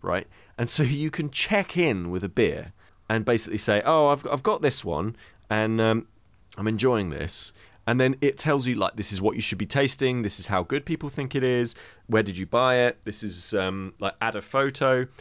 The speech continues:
And it's, like, the loneliest social network, 'cause I don't have any friends on it, and I don't want any friends on it. But it's basically just pictures of me with drinking beer with people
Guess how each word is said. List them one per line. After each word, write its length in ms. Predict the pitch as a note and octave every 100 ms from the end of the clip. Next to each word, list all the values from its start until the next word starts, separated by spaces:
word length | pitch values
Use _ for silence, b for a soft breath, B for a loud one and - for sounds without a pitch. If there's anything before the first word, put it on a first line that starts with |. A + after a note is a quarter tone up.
| B
And 120 | C#3
it's, 180 | D3+ -
like, 200 | D3 -
the 60 | D#3+
loneliest 640 | E3 G3 G#3+ G#3 G3+ G3
social 420 | - G#3 - E3+
network, 460 | F3 F3 C3 F#2 -
'cause 140 | -
I 20 |
don't 160 | C3 E3+
have 220 | F#3 F3+
any 160 | F3 D#3+
friends 360 | - D#3+ D3+
on 120 | G#2+ F2
it, 80 |
and 80 | -
I 40 | G2
don't 200 | A#2+ A#2
want 200 | A#2+ G2
any 160 | F#2
friends 360 | E2+ F2+ F2 F2+
on 100 | E2
it. 140 | F2+ - B B B B B -
But 360 | F#3 E2 D#2+ - - -
it's 200 | C#3+ -
basically 400 | - E3 - C3
just 200 | A#2 -
pictures 400 | E3 - A#2+ G2
of 120 | G2
me 280 | A2+ C3 G#2+
with 180 | F2 E2+
drinking 400 | A2 G#2 G#2 G2
beer 320 | A#2 A#2 F2
with 200 | D#2+ E2
people 500 | A2 G#2 - - -